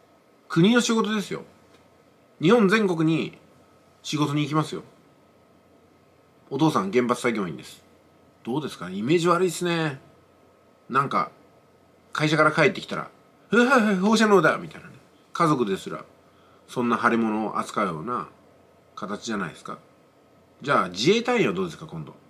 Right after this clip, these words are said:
自衛隊員ね。私の知り合いに自衛隊員の幹部がいます。まあ、少佐クラスの方ですよね。その方は、あの、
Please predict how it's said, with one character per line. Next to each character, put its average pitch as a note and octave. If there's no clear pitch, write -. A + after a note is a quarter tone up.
自 G2
衛 A2
隊 G2+
員 D2+
ね。 B2
私 F3
の F#3+
知 -
り D3
合 C3+
い C3+
に C3
自 A#2+
衛 C#3+
隊 C3
員 F#2+
の E2+
幹 C3+
部 F#2+
が E2
い D2+
ま D#2
す。 -
ま C3+
あ、 A2+
少 D3+
佐 C#3
ク -
ラ G2+
ス -
の D2
方 -
で -
す -
よ E3
ね。 -
そ G3+
の G#3+
方 A3
は、 E3+
あ B2+
の、 G#2